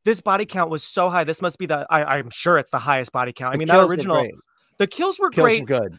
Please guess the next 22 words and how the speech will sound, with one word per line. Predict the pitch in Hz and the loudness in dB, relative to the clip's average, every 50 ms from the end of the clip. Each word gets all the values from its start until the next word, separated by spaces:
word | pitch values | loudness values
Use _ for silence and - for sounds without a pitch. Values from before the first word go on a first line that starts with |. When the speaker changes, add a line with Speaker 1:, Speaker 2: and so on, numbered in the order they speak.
| _ _ - | _ _ -6
Speaker 3:
was | 120 117 | -2 2
Speaker 1:
I | 180 185 | 6 6
Speaker 3:
gory, | 196 208 220 240 220 | 6 6 6 4 2
Speaker 1:
think | - 262 247 | -2 -4 -2
Speaker 3:
too. | 240 226 | 0 2
Speaker 1:
I'm | 226 226 214 202 | 0 0 0 0
one | 185 208 208 214 | -2 0 0 0
of | 190 160 | -2 -2
the | 196 185 - - | -6 -6 -4 0
only | 185 180 190 190 190 196 202 208 214 226 233 | 2 2 2 2 0 -2 -2 -4 -4 -4 -6
people | - - - 214 - 190 185 | -8 -10 -12 -10 -8 -4 -2
on | 170 160 160 - - | -2 -2 -2 -2 -4
earth. | - 170 160 151 147 - _ _ _ _ _ _ - | -2 -2 -2 -2 -4 -10 _ _ _ _ _ _ -12
I | 147 139 165 165 135 _ | -10 -8 -8 -8 -10 _
do, | - 196 220 247 262 277 285 302 302 311 254 - - - _ _ _ - - _ _ - - _ _ - | -10 -8 -6 -4 -4 -4 -4 -4 -6 -6 -10 -12 -16 -20 _ _ _ -20 -20 _ _ -20 -20 _ _ -14
uh, | |
the | 175 | -14
kills | - - - 320 311 | -10 -6 -6 -6 -4
were | 269 285 | -6 -6
great, | 214 220 254 240 226 | -2 0 0 0 0
but, | - 220 196 | -2 -4 -2
like, | 202 185 180 170 - | -2 -2 -2 -4 -6